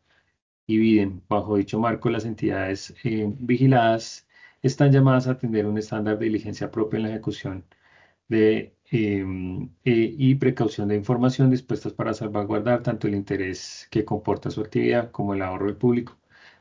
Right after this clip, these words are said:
Tales medidas componen un conjunto de derechos de los consumidores que se encuentran vigentes durante todos los momentos de su relación con la entidad vigilada.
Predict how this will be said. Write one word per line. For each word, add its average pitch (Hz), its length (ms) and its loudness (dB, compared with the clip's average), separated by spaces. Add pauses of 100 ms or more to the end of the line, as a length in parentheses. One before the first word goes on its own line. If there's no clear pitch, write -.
Tales 107 260 2
medidas 107 380 4
componen 104 440 0
un 101 100 0
conjunto 107 460 -2
de 101 140 6
derechos 98 500 -4
de 110 60 0
los 104 140 0
consumidores 110 760 0
que 120 120 -2
se 127 100 -2
encuentran 107 360 0
vigentes 104 400 -2
durante 104 360 2
todos 95 280 -2
los 98 120 -2
momentos 92 500 -4
de 95 100 0
su 101 140 -4
relación 95 400 -4
con 98 140 -6
la 92 60 -8
entidad 90 260 -8
vigilada. 98 500 -8